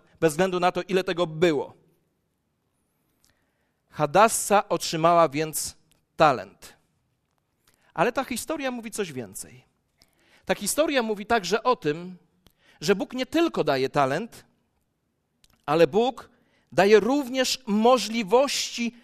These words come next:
rozwoju tego talentu. W jaki sposób?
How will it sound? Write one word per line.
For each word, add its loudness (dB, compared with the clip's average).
rozwoju 4
tego -2
talentu. -2
W -4
jaki 0
sposób? -4